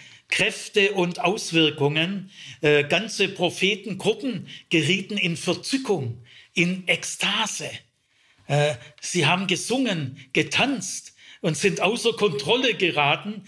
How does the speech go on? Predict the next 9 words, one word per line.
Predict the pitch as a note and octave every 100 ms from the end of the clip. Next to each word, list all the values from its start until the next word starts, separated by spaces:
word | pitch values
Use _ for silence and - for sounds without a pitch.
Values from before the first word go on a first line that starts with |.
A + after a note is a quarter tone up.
| - - -
Sie | F#3 G3 G3+
haben | A#3
auch | F#3 F#3
die | - F3
normalen | F3 E3 D#3+ G3+ G#3 G3+ F#3
Konventionen | G3 F#3+ F#3 F3+ - F#3 G3 A3+ A3 F#3 - - -
nicht | E3 G3 - F#3+
mehr | F3+ G3
eingehalten. | E3 F#3+ G#3 E3+ E3 D#3 D3+ D3+ C#3